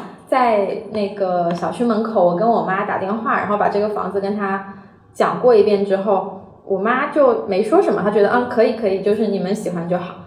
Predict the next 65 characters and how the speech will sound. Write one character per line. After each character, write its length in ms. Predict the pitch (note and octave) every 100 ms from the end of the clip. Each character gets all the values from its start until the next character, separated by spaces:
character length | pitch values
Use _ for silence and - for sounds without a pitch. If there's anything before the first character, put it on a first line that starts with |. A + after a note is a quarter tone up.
| - -
然 140 | G3+
后 100 | D4
就 160 | E4+ F4
在 140 | F4 D#4
我 100 | G3+ D3+
回 160 | F3+
去 160 | F3 D4+
的 100 | C4+
地 220 | E4 E4
铁 320 | - G#3+ -
上， 280 | F3 G#3+ G3+
就 80 | C4
还 200 | A#3+ G#3
没 100 | C4+
有 140 | B3
过 180 | - A3
多 180 | G#3 G#3
久， 180 | G#3 -
可 100 | G3+
能 120 | F#3
就 140 | B3 B3
过 200 | C4 A3
了 120 | F#3+
半 200 | D4+ C#4+
个 80 | A3+
小 180 | A3+ F3+
时 100 | F3
的 100 | F3
时 140 | F#3
间， 180 | F3+ F3 - - -
我 140 | G3
爸 240 | F#3 D#4 C4
就 120 | A#3
给 100 | G3
我 120 | F#3 F3+
打 220 | F#3+ F3+
语 220 | F#3 F3
音， 240 | - - A3+
他 80 |
说， 380 | D4 E4+ F4 F4 - - - - _
他 80 | D#4+
说 80 | F#4
：“怎 100 | A3+
么 120 | G3
可 160 | G#3 B3
以， 200 | B3 A3
他 140 | C4
说 100 | D4
：“怎 120 | D#4 G#3+
么 80 |
可 120 | G#3 B3
以 80 |
买 240 | B3 G3 E3
十 160 | -
八 220 | G3+ A#3 -
层 220 | A3+ F3+
呢？” 280 | F3 F3 - - - - -
然 100 | A3+
后 80 | E4
我 120 | A#3
当 160 | A#3 E4+
时 80 | D4+
还 180 | B3+
没 60 |
有 80 | C4+